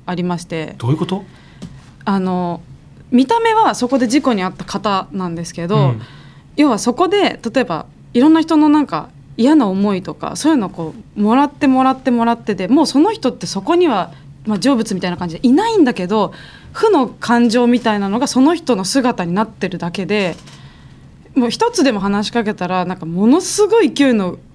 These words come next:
Speaker 1: 悪い感情みたいなのが、ボン、ドロロロロみたいな感じで来るんですよ、なんか。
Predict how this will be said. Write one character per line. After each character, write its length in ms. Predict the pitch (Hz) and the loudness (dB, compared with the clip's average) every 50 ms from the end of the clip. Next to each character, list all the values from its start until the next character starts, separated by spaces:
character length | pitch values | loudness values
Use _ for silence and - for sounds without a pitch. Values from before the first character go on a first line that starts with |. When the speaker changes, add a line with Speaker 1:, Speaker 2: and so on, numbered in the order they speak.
| - - - | -20 -12 -4
Speaker 1:
悪 340 | 214 196 208 220 240 339 359 | -2 0 2 4 4 4 2
い 80 | 311 | 2
感 220 | - 233 233 214 208 | 2 0 0 2 0
情 100 | 214 214 | 0 0
み 100 | 220 208 | 0 0
た 120 | 214 196 | -2 -2
い 40 | 190 | -4
な 60 | 185 | -4
の 60 | 180 | -4
が、 160 | 175 196 185 | -4 -4 -4
ボ 200 | 160 160 160 190 180 | -6 -6 -6 -4 -4
ン、 100 | 175 - | -4 -2
ド 140 | - 285 302 | 0 0 0
ロ 60 | 359 381 392 | 2 2 0
ロ 100 | 415 415 | 0 2
ロ 0 | |
ロ 280 | 403 392 - - 349 320 | 2 2 2 2 2 0
み 120 | 277 247 214 | 0 -2 0
た 60 | 226 | -2
い 20 | 196 | -2
な 40 | 190 | -4
感 120 | 196 190 | -4 -4
じ 80 | 190 196 | -6 -4
で 40 | 196 | -2
来 60 | - 247 214 | 0 0 0
る 60 | 196 | 0
ん 60 | 170 | -2
で 40 | 160 | -6
す 60 | 156 - | -10 -10
よ、 60 | - | -8
な 100 | 190 180 | -8 -8
ん 40 | - | -10
か。 80 | - | -12